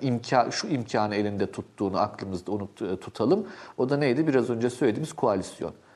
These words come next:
Yani gerekirse Netanyahu gider, Gantz gelir.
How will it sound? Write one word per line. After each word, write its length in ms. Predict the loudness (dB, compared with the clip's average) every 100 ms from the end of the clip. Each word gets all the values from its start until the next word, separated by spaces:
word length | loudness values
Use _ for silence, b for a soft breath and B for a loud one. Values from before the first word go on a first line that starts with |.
| b b
Yani 260 | 2 2 4
gerekirse 560 | 4 2 0 -6 -4
Netanyahu 680 | -4 -2 -2 0 0 -2 0
gider, 480 | 2 4 4 -2 -14 -20 _ -2
Gantz 420 | 0 2 -2 -2
gelir. 480 | 2 2 2 -4